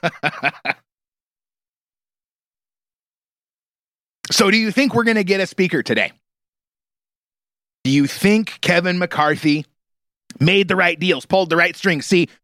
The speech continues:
Trump is saying, "Stop all this." He's telling Lauren Boebert and Matt Gaetz, "Quit it. Support McCarthy. He's the guy."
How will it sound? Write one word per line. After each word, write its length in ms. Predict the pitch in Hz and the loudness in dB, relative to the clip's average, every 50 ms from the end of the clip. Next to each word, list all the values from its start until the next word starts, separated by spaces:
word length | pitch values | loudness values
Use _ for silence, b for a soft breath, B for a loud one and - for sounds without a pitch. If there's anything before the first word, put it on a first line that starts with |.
| _ _ - - | _ _ -12 -4
Trump 300 | - - 220 233 247 - - | 0 0 2 0 0 -2 -2
is 160 | 180 175 - | -2 -2 -2
saying, 400 | - 185 175 160 156 160 160 151 _ _ _ _ _ _ _ _ _ _ _ _ _ _ _ _ _ _ _ - | 0 0 0 2 0 -2 -4 -6 _ _ _ _ _ _ _ _ _ _ _ _ _ _ _ _ _ _ _ -8
"Stop 280 | - - 202 220 226 - | -2 0 0 0 2 2
all 140 | 214 165 | 2 2
this." 340 | 127 104 78 - - - - _ _ _ _ _ _ _ _ _ _ _ _ _ _ _ _ _ _ _ _ _ _ _ _ _ - | 0 -4 -10 -14 -16 -18 -20 _ _ _ _ _ _ _ _ _ _ _ _ _ _ _ _ _ _ _ _ _ _ _ _ _ -2
He's 160 | - 165 156 | -2 -2 0
telling 340 | - 185 214 220 214 196 180 | 0 -2 0 0 0 0 0
Lauren 260 | 180 185 180 175 170 | 0 0 0 0 2
Boebert 340 | 151 170 185 180 160 160 143 | 2 2 2 2 -2 -4 -6
and 100 | 131 135 143 | -4 -2 0
Matt 240 | 151 160 147 113 | 0 0 -2 -2
Gaetz, 480 | - 165 165 160 139 - - - - - _ _ _ _ _ _ _ _ _ _ _ _ _ _ _ _ _ _ _ _ _ _ - | -2 0 0 0 -2 -8 -12 -18 -18 -20 _ _ _ _ _ _ _ _ _ _ _ _ _ _ _ _ _ _ _ _ _ _ -4
"Quit 240 | - 143 185 202 202 | 0 2 2 2 2
it. 180 | 180 - _ _ _ _ _ _ _ _ _ _ _ _ _ _ _ _ _ _ _ _ _ _ _ _ _ _ _ _ _ _ _ _ _ _ _ _ _ _ _ _ _ _ _ _ _ _ _ _ _ _ _ _ _ _ _ _ _ _ _ _ _ _ _ - | 0 -4 _ _ _ _ _ _ _ _ _ _ _ _ _ _ _ _ _ _ _ _ _ _ _ _ _ _ _ _ _ _ _ _ _ _ _ _ _ _ _ _ _ _ _ _ _ _ _ _ _ _ _ _ _ _ _ _ _ _ _ _ _ _ _ -6
Support 480 | - - 156 - 135 165 185 208 208 180 | -2 -2 -2 0 2 0 0 0 0 -2
McCarthy. 680 | 185 185 - 180 180 190 180 - 170 113 - - _ _ - | -2 0 0 0 0 0 -2 -4 -4 -4 -4 -10 _ _ -6
He's 340 | - - 196 185 190 170 - | -2 0 0 0 0 -2 -4
the 120 | 139 160 | -6 -2
guy." 460 | 151 156 160 175 175 147 101 - - | -2 0 0 0 -2 -4 -8 -10 -16